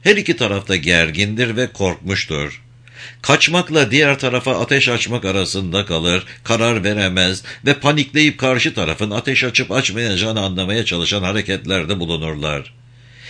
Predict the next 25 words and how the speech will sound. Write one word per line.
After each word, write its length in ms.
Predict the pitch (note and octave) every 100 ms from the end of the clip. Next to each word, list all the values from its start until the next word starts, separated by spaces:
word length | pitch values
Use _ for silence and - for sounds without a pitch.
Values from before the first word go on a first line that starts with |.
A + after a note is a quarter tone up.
| - - -
İlk 240 | B3 -
bağlantıyı 720 | G#2+ E2 D#2 D#2+ D2 G2 G2
dostane 580 | A#2 B2 - C3+ D3+ F#3
bir 80 | D#3
ilişkiye 480 | D3 C#3 - C#3+ D3+
çevirmek 500 | C3 B2+ G2+ B2 F#2
için 220 | E2 A2+
olağanüstü 800 | G2 A#2+ B2 D#3 E3+ C3 D3+ A2+
dikkat 440 | A#2+ - C#3 -
ve 100 | B2+
sabır 360 | - G2 F#2+ F#2+
gerekir. 720 | D#2 D2+ D2 D2+ D2 C#2 - - - - - - - -
Daha 220 | C3+ A3+
sonraki 500 | A3+ G#2 D#2 D#2 G2+
Avrupalı 540 | F2 A#2 E3+ G2 F2 F#2
sömürgeciler 840 | F2 E2+ A#2 E2+ E2 E2 F2 F#2
zaman 460 | G2+ A2+ C#3 C3+
içinde 440 | F2 - E2 G2 A2+
bu 100 | E3+
tür 240 | D#3+ C#3+
durumlarda 520 | C3 C#3+ B2+ C3+ B2+
ne 120 | C3 E3
yapacakları 720 | C#3 G2 E2 F#2+ F#2+ G#2 F#2
konusunda 640 | F#2 F2+ F#2 F2 E2+ G#2
uzmanlaştılar. 1200 | F#2 E2 E2+ F2 D2+ D#2+ - E2+ D#2 D2+ C#2 -